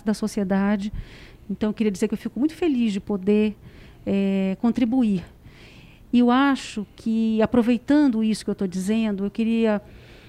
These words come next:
ressaltar o seguinte: é, eu gostaria que as pessoas primeiro entendessem: depressão é sério. Depressão não é uma questão que a pessoa escolheu ter.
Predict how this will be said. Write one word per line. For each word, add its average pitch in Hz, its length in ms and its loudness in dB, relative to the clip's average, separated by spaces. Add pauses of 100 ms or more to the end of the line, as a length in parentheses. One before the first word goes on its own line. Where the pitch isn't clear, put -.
(140)
ressaltar 214 480 -4
o 220 60 -2
seguinte: 190 640 -6 (460)
é, 190 300 -2 (540)
eu 233 80 0
gostaria 240 500 0
que 233 100 -8
as - 60 -10
pessoas 240 340 -2
primeiro 226 360 -2
entendessem: 202 640 -2
depressão 220 600 0 (560)
é 277 100 0
sério. 170 520 -2 (440)
Depressão 220 760 0
não 254 460 4
é 240 260 2 (540)
uma 226 220 0
questão 220 600 -2
que 220 120 -4
a 214 60 -2
pessoa 233 440 -2
escolheu 233 540 0
ter. 170 340 -4